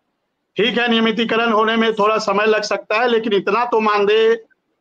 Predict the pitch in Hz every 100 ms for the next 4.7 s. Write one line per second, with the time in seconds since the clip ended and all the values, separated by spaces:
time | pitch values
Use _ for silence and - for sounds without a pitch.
0 | - 180 190 185 196 190 226 220 214 220
1 | 202 196 226 233 220 208 220 226 208 190
2 | 196 220 214 202 220 233 214 202 208 220
3 | 220 190 190 226 190 202 196 208 185 180
4 | 175 214 190 160 - 110 95